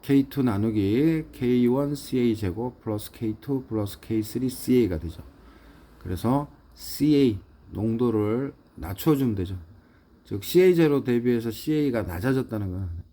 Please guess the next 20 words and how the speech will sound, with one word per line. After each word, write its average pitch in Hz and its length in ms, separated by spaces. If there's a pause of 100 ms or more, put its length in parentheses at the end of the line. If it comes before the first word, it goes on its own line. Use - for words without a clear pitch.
(160)
전하율이 117 1000 (300)
커졌다는 135 480
거죠. 90 240 (520)
그래서 123 460
씨에스티알을 113 960
사용하는 - 800
거죠. 76 220 (560)
그래서 123 580
이 165 140
세, 165 200 (520)
세 - 160
가지 180 200
유형은 139 600 (420)
매번 143 480
기출마다, 113 800 (580)
어, 78 240 (2750)
이렇게 98 220
번갈아 143 400
가면서 127 320
나오니까 104 840